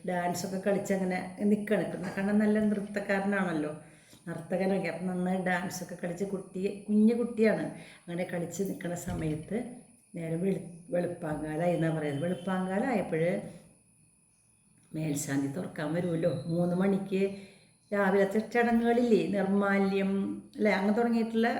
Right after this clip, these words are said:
ആ, ഒരുപാട് ചടങ്ങുകളുണ്ട്. അപ്പോൾ നേരെ ഈ തുറക്കാനായിട്ട് വന്ന സമയത്താണ് ഇവിടെ കളിച്ചുകൊണ്ടിരിക്കുക. നേരം വെളുക്കാറായി. പെട്ടെന്ന് ദാ മേൽശാന്തി വന്നാൽ,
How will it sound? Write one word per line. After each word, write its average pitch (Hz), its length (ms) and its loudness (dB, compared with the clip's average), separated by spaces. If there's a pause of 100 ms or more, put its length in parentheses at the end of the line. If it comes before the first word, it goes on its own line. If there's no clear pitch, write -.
(180)
ആ, 220 80 -4 (520)
ഒരുപാട് 214 480 2
ചടങ്ങുകളുണ്ട്. 226 800 2 (460)
അപ്പോൾ 180 280 -2
നേരെ 190 440 2 (500)
ഈ 190 80 -10
തുറക്കാനായിട്ട് 190 760 2
വന്ന 180 300 0
സമയത്താണ് 170 800 0 (1400)
ഇവിടെ 165 340 0
കളിച്ചുകൊണ്ടിരിക്കുക. 170 800 0
നേരം 156 300 0
വെളുക്കാറായി. 180 560 -2 (1080)
പെട്ടെന്ന് 185 480 -2
ദാ 220 160 6
മേൽശാന്തി 202 680 6
വന്നാൽ, 220 380 2